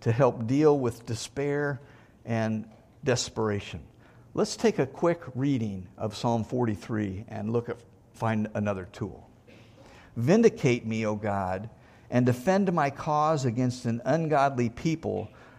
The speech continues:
From the deceitful and unjust man, deliver me." Let me just stop right there for a second and talk about these deceitful and unjust people. They were wicked, but they were so good at their wickedness,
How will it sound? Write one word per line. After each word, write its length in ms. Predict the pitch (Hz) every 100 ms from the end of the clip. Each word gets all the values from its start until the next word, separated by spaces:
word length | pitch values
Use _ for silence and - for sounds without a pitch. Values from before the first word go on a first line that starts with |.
| -
From 220 | - 131
the 80 | 123
deceitful 760 | 117 117 - 175 175 - 175 170
and 200 | 113 117
unjust 600 | 143 156 135 143 131 -
man, 500 | 131 131 113 98 101
deliver 360 | 98 113 120 107
me." 260 | 101 71 - - - -
Let 80 |
me 80 | 220
just 200 | 220 208
stop 280 | - 131 127
right 180 | 120 110
there 140 | 117
for 140 | - 98
a 60 |
second 420 | - 104 92 85 - - - -
and 140 | - 113
talk 200 | 135 127
about 280 | 123 117 120
these 220 | 117 110
deceitful 760 | - 110 - 170 - 156 151
and 160 | 120 113
unjust 480 | 117 113 110 107 -
people. 400 | - 113 - 76 120
They 160 | 175
were 180 | 185 156
wicked, 680 | 135 139 254 254 113 95 135 - - - - - -
but 120 | 156
they 140 | 170 208
were 160 | 190
so 340 | 151 - 240 247
good 440 | 180 139 262 262
at 240 | 240 170 208
their 160 | 170
wickedness, 760 | 151 202 226 147 117 104 110